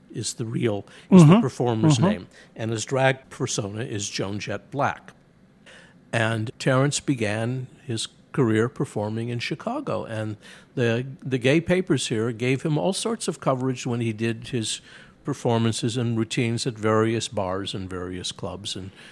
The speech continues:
Speaker 1: all of a sudden, you know, he's running for president and he gets a little <laughs> national attention, though, you know, mainstream media still, still didn't cover him. So this is old news to, to us, and of the papers who wrote about Joan Jett Black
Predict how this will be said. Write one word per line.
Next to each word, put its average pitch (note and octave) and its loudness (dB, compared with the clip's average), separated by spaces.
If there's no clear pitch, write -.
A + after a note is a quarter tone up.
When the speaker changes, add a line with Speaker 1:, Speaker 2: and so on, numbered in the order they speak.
Speaker 1:
all A2 0
of G2 -4
a G2 -4
sudden, G2 -4
you G2+ -6
know, F#2 -8
he's G2 -6
running G#2+ -2
for - -8
president G2+ -4
and F#2+ -10
he F#2+ -10
gets F#2+ -8
a - -4
little A#2 -6
<laughs> - -20
national A#2 2
attention, G#2+ -8
though, G2 -6
you A2 -4
know, F#2+ -6
mainstream G#2 0
media F#2 -6
still, A2+ -4
still A2+ -6
didn't G2 -12
cover B2+ -8
him. F#2 -14
So B2+ 8
this F3 4
is F3+ 4
old F3 6
news C3 6
to, G#2 -8
to A#2+ -2
us, F#3+ 2
and G#2+ 0
of D#3+ 0
the E3 4
papers E3+ 2
who B2+ 2
wrote C3+ 4
about A2 -2
Joan B2 0
Jett A#2+ -2
Black G#2+ 0